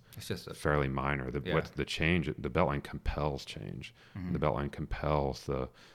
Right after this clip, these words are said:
Speaker 2: the new apartments and the restaurants and the life of it. You know, the, it compels the Lantern Parade and all these other, you know, exciting things about that are happening in the city. That it provides the infrastructure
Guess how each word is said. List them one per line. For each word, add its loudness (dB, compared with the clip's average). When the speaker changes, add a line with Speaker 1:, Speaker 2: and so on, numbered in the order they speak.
Speaker 2:
the 2
new 2
apartments -4
and -4
the -4
restaurants -4
and -6
the -4
life -4
of -8
it. -6
You -6
know, -6
the, -4
it -6
compels -2
the -2
Lantern -6
Parade -4
and -6
all -2
these -6
other, -4
you -6
know, -4
exciting 0
things -6
about -4
that 0
are -2
happening 0
in -6
the -8
city. -2
That 0
it 0
provides 2
the -4
infrastructure 0